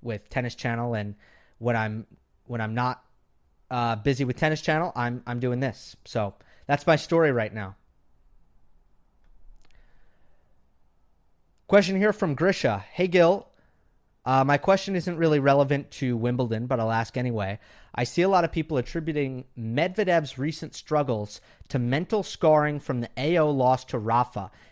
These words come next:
and I remember seeing a lot of the same things said about Tsitsipas in the second half of last year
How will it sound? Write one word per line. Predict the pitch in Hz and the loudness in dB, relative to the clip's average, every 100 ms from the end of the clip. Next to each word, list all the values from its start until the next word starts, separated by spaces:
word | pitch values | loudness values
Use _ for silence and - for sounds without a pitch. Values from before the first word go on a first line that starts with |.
| - | -6
and | 131 | 0
I | |
remember | 180 214 185 170 | 0 0 -2 -6
seeing | - 151 135 | -4 -2 -2
a | 113 | -2
lot | 117 160 | 0 0
of | 208 | 0
the | 170 | -6
same | - 165 156 | -6 -4 -4
things | 156 165 123 | -4 -4 -4
said | - 147 | -2 -2
about | 135 117 - | 0 -4 -6
Tsitsipas | 247 - 175 117 101 - | -10 -10 -6 -4 -4 -6
in | 113 | -10
the | 110 | -6
second | 160 147 156 | -6 -6 -10
half | - 123 - | -6 -6 -8
of | 107 117 | -12 -6
last | 107 101 - 196 | -6 -6 -8 -2
year | 190 120 | 0 0